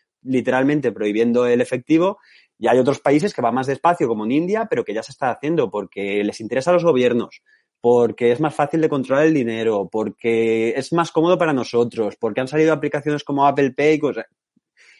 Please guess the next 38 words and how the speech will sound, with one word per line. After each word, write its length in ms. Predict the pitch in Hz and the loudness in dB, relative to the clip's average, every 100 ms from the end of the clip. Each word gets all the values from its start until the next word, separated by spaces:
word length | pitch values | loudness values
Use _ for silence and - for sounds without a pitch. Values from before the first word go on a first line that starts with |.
| - | -10
Entonces, 600 | 110 139 139 170 175 _ | -2 0 2 0 0 _
eh, 360 | 127 120 113 113 | 0 2 2 2
estábamos 400 | - 143 156 151 | 2 0 0 -2
en 60 | 156 | -4
esa 140 | 156 | -2
tendencia, 380 | 165 180 196 208 | 0 0 -2 -4
estábamos 340 | - 113 113 | -4 -6 -6
en 80 | 113 | -6
el 60 | 117 | -4
líder 160 | 123 | -2
de 80 | 127 | -2
mercado 300 | 127 139 139 | -2 0 -2
que 60 | 147 | -2
es 60 | |
Ingénico, 520 | 147 170 180 190 190 | -4 -2 -2 0 0
y 80 | 170 | 2
entonces 320 | 110 110 120 123 | 0 -4 -6 -4
una 120 | 120 | -2
conversación 380 | 127 127 139 135 | -4 -4 -6 -2
con 120 | 139 | -4
Ingénico, 600 | 131 151 160 151 175 170 - - _ _ _ - | -4 0 0 2 0 0 -12 -20 _ _ _ -4
eh, 280 | 135 127 123 | 0 2 4
le, 160 | 120 | 4
le 120 | 113 113 | 4 2
preguntamos 380 | 117 120 143 | 2 2 0
por, 220 | 147 143 123 | 0 -2 0
por 80 | |
la 100 | 123 | -2
competencia 420 | 113 110 120 - 123 | -2 -4 -4 -2 -2
directa, 360 | 107 107 110 | -2 -4 -8
que 60 | 101 | -8
es 60 | |
la 80 | 110 | -6
que 80 | 110 | -6
conocíamos, 480 | 107 104 - 104 98 | -6 -8 -8 -10 -8
que 80 | 104 | -6
es 60 | |
Verifone. 400 | 110 107 - 92 | -4 -4 -8 -12